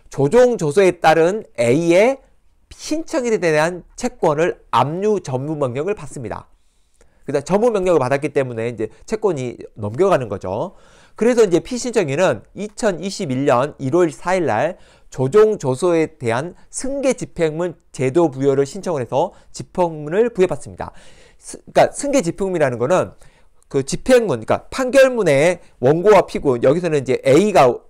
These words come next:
원고가 됐고 피고, 어, 피고가 시-, 신청인이죠. 근데 A라는 사람의 채권이 나한테 넘어왔으니까 승계, 승계 집행문을 해달라라고 하고 제도 부여라기보다는 다시 부여해달라, 이런 서-,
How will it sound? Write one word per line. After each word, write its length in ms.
원고가 340
됐고 560
피고, 360
어, 360
피고가 340
시-, 280
신청인이죠. 920
근데 240
A라는 560
사람의 480
채권이 480
나한테 360
넘어왔으니까 880
승계, 640
승계 480
집행문을 640
해달라라고 720
하고 460
제도 340
부여라기보다는 540
다시 400
부여해달라, 680
이런 300
서-, 140